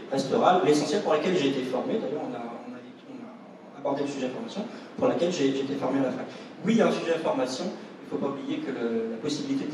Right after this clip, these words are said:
téléconsulter ne date que de deux mille dix-sept. Donc, un certain nombre de gens n'ont jamais été, euh, formés à la téléconsultation.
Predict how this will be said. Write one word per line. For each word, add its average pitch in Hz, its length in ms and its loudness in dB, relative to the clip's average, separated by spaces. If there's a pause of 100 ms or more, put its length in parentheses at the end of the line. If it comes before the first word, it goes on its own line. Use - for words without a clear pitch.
téléconsulter 127 480 -6
ne 135 80 0
date - 240 0
que - 160 -8
de 123 80 -6
deux 135 80 4
mille 139 160 8
dix-sept. - 320 0
Donc, - 480 -12
un - 140 -12
certain 127 200 -10
nombre 127 220 -4
de 113 60 0
gens 139 100 0
n'ont 151 160 0
jamais 135 320 -2
été, 151 240 -2
euh, - 160 -4
formés - 240 -6
à - 80 -10
la - 60 -12
téléconsultation. - 580 -14